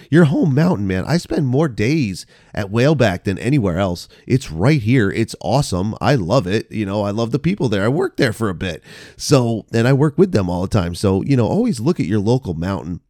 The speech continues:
or the pass that makes most sense to you financially. My primary care provider,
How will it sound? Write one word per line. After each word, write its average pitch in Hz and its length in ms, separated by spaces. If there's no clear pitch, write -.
or 135 160
the 147 100
pass 156 340
that 156 140
makes 143 220
most 151 240
sense 170 220
to 123 100
you 165 160
financially. 101 760
My 139 260
primary 196 640
care 196 340
provider, 160 720